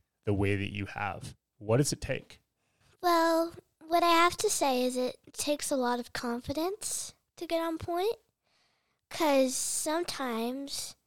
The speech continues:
Speaker 2: a lot of people don't trust their, themselves. And I feel like, uh, I mean, I'm about to get on point, I believe, next year.
Speaker 1: You
Speaker 2: And
Speaker 1: believe or you know?
Speaker 2: I know.
Speaker 1: That's right.
Speaker 2: And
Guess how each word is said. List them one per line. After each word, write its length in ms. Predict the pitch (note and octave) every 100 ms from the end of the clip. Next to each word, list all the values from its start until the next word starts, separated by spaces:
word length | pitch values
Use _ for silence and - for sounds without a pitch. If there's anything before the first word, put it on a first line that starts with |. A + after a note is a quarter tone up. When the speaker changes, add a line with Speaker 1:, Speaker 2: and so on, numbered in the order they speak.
| _ _ _ _
Speaker 2:
a 40 | C#4
lot 220 | C4+ D4+
of 80 | D#4+
people 260 | - C#4 C4+
don't 200 | A3+ -
trust 420 | - C#4+ C#4+ -
their, 280 | A3 G3+ - _ _
themselves. 800 | - A#3+ A#3 A3+ - - - - -
And 420 | - D#4+ D4+ D4+ - _ _ _ _ _ _ _ _ _ _ _
I 80 | D#4+
feel 140 | E4 A4+ B4 A4+
like, 160 | A4 F#3+ G1+
uh, 40 | - -
I 100 | D#4+
mean, 300 | G3+ A#3 - -
I'm 220 | C4 E4+
about 300 | G4 E4 C#4
to 80 | -
get 160 | - C#4+
on 220 | A#3+ A#3
point, 460 | - C#4+ C#4 A3+ - _ -
I 280 | B3+ A#3+ B3
believe, 400 | B3+ A#3+ C4 B3+
next 440 | B3 A#3+ - -
year. 320 | C#4 C4 A3 E4 _ _ _ _ _ _ _ _ _ -
Speaker 1:
You 100 | B2
Speaker 2:
And 60 |
Speaker 1:
believe 360 | B2+ B2+ C#3+ G3+
or 80 | G3
you 120 | D3+
know? 380 | C#3 A#2 F#2 - _ _ - _ _ -
Speaker 2:
I 120 | C4
know. 380 | A#3+ A#3 E3+ C#4 -
Speaker 1:
That's 160 | F#2
right. 240 | A2 F#2 E2 _ _ _ _ _ _
Speaker 2:
And 640 | E4+ E4+ F4 E4+ E4+ F4